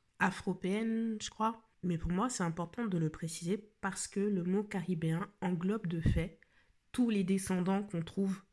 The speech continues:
dans la Caraïbe. Mettre afro devant pour désigner uniquement la communauté noire, c'est exclure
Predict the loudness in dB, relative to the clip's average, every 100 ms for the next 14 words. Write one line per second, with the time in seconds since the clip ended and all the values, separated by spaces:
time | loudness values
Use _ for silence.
0 | -6 0 2 2 0 -2 -2 -2 -2 -4
1 | -8 -4 -2 -2 -4 -6 2 6 6 6
2 | 4 4 6 4 2 2 2 4 2 2
3 | 0 -2 2 2 2 2 2 0 -4 -4
4 | -2 0 2 2 0 0 0 0 -2 -6
5 | _ -8 -2 0 0 -4 -4 0 0 0